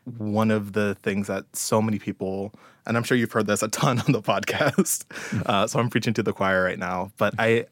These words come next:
Speaker 1: I just love the fact that so many food stories aren't just food stories. They're, they're stories about people. They're stories about migration.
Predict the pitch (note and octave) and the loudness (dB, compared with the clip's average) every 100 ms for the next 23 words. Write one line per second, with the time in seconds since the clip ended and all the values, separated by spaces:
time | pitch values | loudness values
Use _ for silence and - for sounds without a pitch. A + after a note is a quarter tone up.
0 | - A#2+ A#2 C#3 B2+ A2 B2 B2 A2+ A2 | -6 -2 2 0 2 0 2 0 -4 -4
1 | G#2 - - - G#2+ A#2 G#2+ - G2+ - | -6 -6 -10 -2 2 2 0 -2 -4 -4
2 | A2+ A2 G2+ G2+ - G2 F#2+ - G2+ - | -4 -4 -4 -8 -6 -6 -6 -8 -10 -10
3 | G2 F#2+ - F#2+ D#2 D#2+ - F#2 - - | -10 -10 -8 -6 -4 -6 -8 -10 -10 -20
4 | - - F#2 - G2 G2 F#2 - A#2+ A2 | -20 -10 -8 -4 -4 -4 -6 -4 -6 -4
5 | F#2+ F2+ F#2 - G2 G2 G2 G2 G#2 G#2 | -6 -6 -8 -6 -6 -4 -4 -6 -6 -8
6 | F#2 A2+ C#3+ - - - | -6 -6 -6 -10 -14 -14